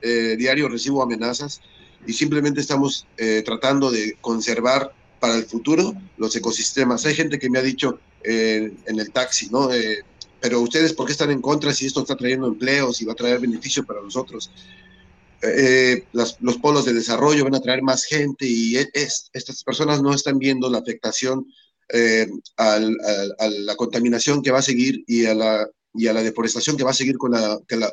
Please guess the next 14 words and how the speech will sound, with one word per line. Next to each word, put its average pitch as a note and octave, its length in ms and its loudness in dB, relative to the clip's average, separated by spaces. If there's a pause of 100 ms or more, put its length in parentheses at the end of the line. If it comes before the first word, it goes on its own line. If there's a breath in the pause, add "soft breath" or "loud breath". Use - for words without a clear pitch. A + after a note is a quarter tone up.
urbanización A#2 800 -2
acelerada. A#2 560 0 (520 soft breath)
Y F3 340 4 (320)
para B2 240 2
tú D#3+ 140 2
llevar D#3 340 6
gente C#3 320 -2
en, B2 160 0 (160)
en B2 80 -2
un C3+ 140 0
taxi B2 500 -2
a A2 100 -2
un C#3 160 -2
cenote, C3 600 -4